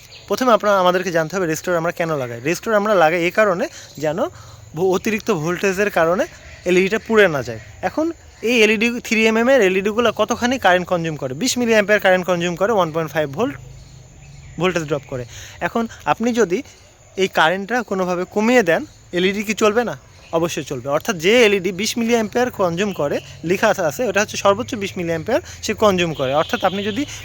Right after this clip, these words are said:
বিশ মিলিঅ্যাম্পিয়ারের জায়গাতে পনেরো মিলিঅ্যাম্পিয়ার দেন, চলবে। যদি দশ মিলিঅ্যাম্পিয়ার দেন, তাও চলবে। তাহলে পাঁচ মিলিঅ্যাম্পিয়ার দিলে, তাও চলবে। তাহলে পার্থক্যটা কি? পার্থক্যটা হচ্ছে আপনার যদি কারেন্টটা কমিয়ে দেন, তাহলে এলইডির ব্রাইটনেসটা কমে যাবে। এখন আপনি যে এলইডিটা ব্যবহার করছেন,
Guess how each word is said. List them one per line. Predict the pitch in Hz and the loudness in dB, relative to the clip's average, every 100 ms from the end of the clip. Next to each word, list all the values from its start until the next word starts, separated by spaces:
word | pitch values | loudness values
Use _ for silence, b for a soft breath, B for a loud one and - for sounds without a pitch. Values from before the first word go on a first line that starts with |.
| - | -4
বিশ | 214 240 | -2 0
মিলিঅ্যাম্পিয়ারের | 240 240 208 220 220 | 0 0 0 0 0
জায়গাতে | 185 185 185 | 2 0 0
পনেরো | 190 196 220 | 0 0 2
মিলিঅ্যাম্পিয়ার | 220 220 196 208 | 2 0 2 0
দেন, | 180 240 - - - | 0 -6 -8 -20 -4
চলবে। | - 160 139 240 - - | -2 -2 -4 -10 -18 -4
যদি | 165 175 | -2 0
দশ | 156 185 220 | 2 2 2
মিলিঅ্যাম্পিয়ার | 214 202 190 190 | 0 0 -2 -2
দেন, | 190 175 | -2 0
তাও | 185 226 | 4 4
চলবে। | 247 226 208 | 4 -4 -4
তাহলে | 277 - - 190 | -10 -12 -10 -4
পাঁচ | 190 202 220 | 2 2 2
মিলিঅ্যাম্পিয়ার | 214 220 208 214 185 | -2 -2 -2 -4 -4
দিলে, | 233 | -4
তাও | 240 240 | 4 4
চলবে। | 208 156 143 | 4 -4 -6
তাহলে | 175 190 | -2 -2
পার্থক্যটা | 180 170 - 208 214 160 | 0 -2 -4 -8 -4 -4
কি? | 285 - B B | -6 -12 B B
পার্থক্যটা | - 202 - 302 320 302 254 | 2 2 2 0 0 2 2
হচ্ছে | - - 247 B B B | 0 -4 -6 B B B
আপনার | 156 - 156 247 B B B - - - - _ 165 | -4 -2 -4 -4 B B B -20 -20 -20 -20 _ -4
যদি | 156 196 | 0 0
কারেন্টটা | 254 190 180 180 | 2 2 2 0
কমিয়ে | 180 196 202 | -2 -2 -2
দেন, | 165 294 | -2 -4
তাহলে | 330 185 185 185 | -2 -2 0 0
এলইডির | 180 175 262 | 0 0 0
ব্রাইটনেসটা | 175 160 156 175 220 | 2 2 0 -8 -6
কমে | 226 196 | -2 -2
যাবে। | 139 131 | -2 -4
এখন | 156 208 | 0 0
আপনি | - 220 | 0 -2
যে | 175 190 | 2 2
এলইডিটা | 180 196 220 | 2 0 2
ব্যবহার | 165 156 180 | 2 2 2
করছেন, | 202 185 - | 2 0 -2